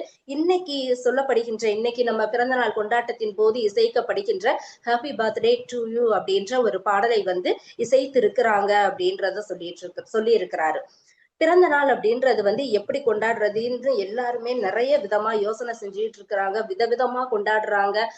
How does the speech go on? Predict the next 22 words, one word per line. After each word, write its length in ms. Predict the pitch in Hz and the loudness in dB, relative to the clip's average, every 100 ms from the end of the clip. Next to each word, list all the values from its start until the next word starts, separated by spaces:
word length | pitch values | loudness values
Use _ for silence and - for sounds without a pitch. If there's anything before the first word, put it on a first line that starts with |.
| - _ | -18 _
உம், 300 | 185 190 185 | -10 -6 -4
பணம் 300 | 220 220 277 | -2 0 0
இல்லைனாலும் 640 | 240 233 240 240 233 233 254 | 0 2 2 0 -2 0 2
அதை 160 | 208 202 | 2 0
வந்து 260 | 202 254 | 0 -2
கடன் 420 | - 196 254 269 | -2 0 0 0
வாங்கியாவது 640 | 262 262 269 262 262 269 - - | 0 0 0 0 2 0 -2 0
கொண்டாடணும் 680 | 226 254 277 269 247 262 247 | 0 2 0 0 0 0 0
அப்படின்ற 500 | 202 214 214 247 226 | 0 0 0 0 0
ஒரு 120 | 190 | 0
யோசனையில 500 | 196 214 254 226 208 | -2 -2 -2 0 0
தான் 160 | 226 247 | 0 0
வந்து 240 | 208 247 571 - _ | 2 4 2 -2 _
நம்முடைய 400 | 208 226 226 208 | -2 2 4 4
மக்கள் 300 | 196 - 269 | 2 -2 0
எல்லாருமே 600 | 202 208 226 220 247 214 | 0 0 -2 0 0 0
இருந்திருக்கிறாங்க. 580 | 190 208 208 180 175 262 285 _ _ | 0 -6 -6 -6 -4 -4 -6 _ _
அந்த 300 | - 294 311 | -2 0 0
வகையில 440 | 262 220 277 269 180 247 - - | 0 0 0 0 -2 -4 -6 -4
ஆசை 400 | 233 262 302 - | -2 0 -2 -2
தம்பி 360 | 214 202 233 | -6 -2 -2
அப்படின்ற 380 | 208 185 190 | 0 -2 -4